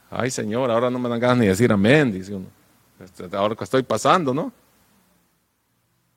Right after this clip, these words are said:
Ahí tenemos a hermana Lupita, el hermano Jesús. Hermana Lupita es la primera que se conectaba en Facebook cuando no teníamos iglesia. Ahí yo, yo, yo miraba ahí que,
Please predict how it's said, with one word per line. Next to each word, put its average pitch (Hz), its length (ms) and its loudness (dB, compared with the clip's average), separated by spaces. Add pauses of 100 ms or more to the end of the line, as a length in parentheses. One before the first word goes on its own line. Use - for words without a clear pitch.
(1000)
Ahí 107 120 0
tenemos 123 280 0
a - 20 4
hermana 127 260 4
Lupita, 160 400 0
el 131 80 0
hermano 143 240 -2
Jesús. 190 460 -2 (560)
Hermana 131 260 2
Lupita 156 380 2
es 170 60 4
la 165 120 2
primera 170 320 0
que 175 120 -6
se 170 100 -6
conectaba 180 420 4
en 165 80 4
Facebook 165 320 4
cuando 151 220 4
no 156 40 2
teníamos 156 460 4
iglesia. 131 440 0
Ahí 165 200 -4
yo, 208 160 -6 (300)
yo, 123 360 -2
yo 120 160 0
miraba 127 380 2
ahí 123 220 2
que, 107 260 -4